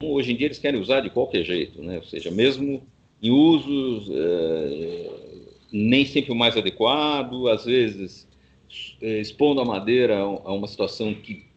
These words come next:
provavelmente vai dar alguma patologia. Eh, a madeira não é a solução pra tudo, ela precisa ter, é um material que precisa de um cuidado, eh,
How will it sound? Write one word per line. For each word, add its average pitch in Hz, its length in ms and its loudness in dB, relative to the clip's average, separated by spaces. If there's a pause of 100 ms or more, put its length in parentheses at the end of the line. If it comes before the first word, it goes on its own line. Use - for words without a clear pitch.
(360)
provavelmente 113 760 0
vai 101 220 0
dar 101 80 0
alguma 98 300 0
patologia. 120 1000 -4 (560)
Eh, 85 480 0
a 95 60 -4
madeira 123 320 2
não 156 100 0
é 139 40 2
a 127 40 0
solução 110 320 -6
pra 95 160 -4
tudo, 113 480 -2
ela 90 100 0
precisa - 320 -10
ter, 127 420 2
é 92 60 2
um 110 40 -2
material 123 340 0
que - 100 -20
precisa - 280 -8
de 170 80 -6
um 165 60 -8
cuidado, 123 800 -4 (640)
eh, 67 260 -10